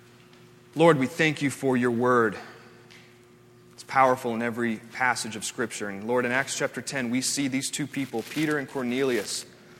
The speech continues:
that you bring together. You are breaking down racial barriers. You're breaking down discrimination walls.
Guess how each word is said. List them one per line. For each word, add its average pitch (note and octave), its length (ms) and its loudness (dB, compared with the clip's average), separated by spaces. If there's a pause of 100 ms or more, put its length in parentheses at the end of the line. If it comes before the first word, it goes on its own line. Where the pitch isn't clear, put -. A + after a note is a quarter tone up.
(100)
that A#2+ 100 -4
you C3 180 2
bring C#3 280 -2
together. G#2+ 420 0 (460)
You B2+ 160 0
are A#2+ 60 2
breaking C3 460 0
down A#2+ 320 -2
racial B2+ 500 0 (220)
barriers. A#2 600 0
You're A#2 100 -2
breaking A#2 400 -2
down A#2 180 -2
discrimination A2+ 760 -4
walls. G#2+ 480 -2